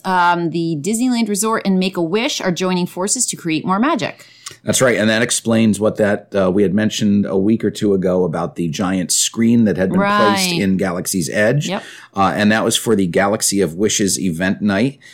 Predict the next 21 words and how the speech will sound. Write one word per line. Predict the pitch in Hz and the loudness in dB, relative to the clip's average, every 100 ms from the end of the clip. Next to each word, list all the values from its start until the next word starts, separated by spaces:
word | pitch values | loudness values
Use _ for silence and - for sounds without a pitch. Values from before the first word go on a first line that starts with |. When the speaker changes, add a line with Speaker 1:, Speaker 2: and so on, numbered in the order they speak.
| - - | -20 -4
Speaker 2:
uh, | 95 92 | 2 2
which | 92 95 - | 2 0 -2
took | 92 - | -4 -8
place | - 95 92 87 - - | -6 -2 0 0 -2 -2
in | 92 87 87 - | -2 -2 -2 -2
Galaxy's | 92 85 90 - 82 - | -2 0 -2 -2 -4 -2
Edge | 85 92 82 | -2 -2 -2
out | 90 - | -4 -4
in | 82 | -4
Disneyland. | 78 90 87 90 87 101 123 - - - _ | -2 -2 0 -2 -2 0 -2 -4 -16 -20 _
Uh, | 90 90 87 | -2 0 0
and | 82 95 95 87 | 0 0 2 2
they | 98 | 2
brought | 92 92 101 101 | 2 2 2 2
in | 107 107 | 2 0
a | 98 98 | 0 0
bunch | 92 98 101 - | 0 0 0 -2
of, | - 95 107 95 | -4 0 0 0
uh, | 107 107 | 0 2
Make-A-Wish | 107 123 143 135 101 - | 2 0 0 0 0 0
kids, | - 85 67 67 - | -2 -2 -2 -4 -8